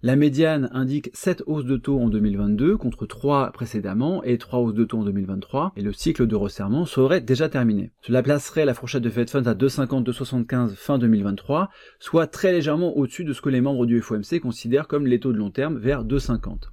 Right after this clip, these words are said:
En conférence de presse, il y a eu une question sur le rythme des hausses de taux en deux mille vingt-deux, et Jérôme Powell a dit ne pas vouloir répondre précisément, mais il s'est un peu trahi en évoquant sept hausses de taux.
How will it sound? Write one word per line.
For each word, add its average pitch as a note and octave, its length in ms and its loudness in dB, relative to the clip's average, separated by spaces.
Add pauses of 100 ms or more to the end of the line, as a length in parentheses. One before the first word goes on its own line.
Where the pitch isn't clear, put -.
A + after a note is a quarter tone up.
En A#2 100 2
conférence D3+ 400 0
de D#3 80 2
presse, D#3 240 -4
il C3 80 -4
y C3 40 6
a C#3 40 6
eu D3 40 6
une D3+ 100 4
question D#3 320 0
sur B2 340 0
le A#2+ 260 4
rythme B2 460 0
des A#2 140 2
hausses B2 160 2
de B2 100 2
taux B2 140 -4
en A#2+ 80 2
deux A2 100 0
mille G#2+ 160 2
vingt-deux, A#2 500 2
et A#2 180 2
Jérôme C3+ 320 2
Powell D3+ 240 4
a B2 60 4
dit A#2+ 120 -2
ne B2 100 4
pas C3+ 200 0
vouloir B2+ 280 2
répondre A#2+ 360 0
précisément, B2 640 -2
mais D#3 100 2
il A2+ 60 -2
s'est - 120 -4
un A#2 120 2
peu D3 160 0
trahi C#3+ 480 0
en A2+ 180 4
évoquant B2+ 560 2
sept E3 240 2
hausses D3+ 220 0
de B2+ 120 2
taux. F#3 280 2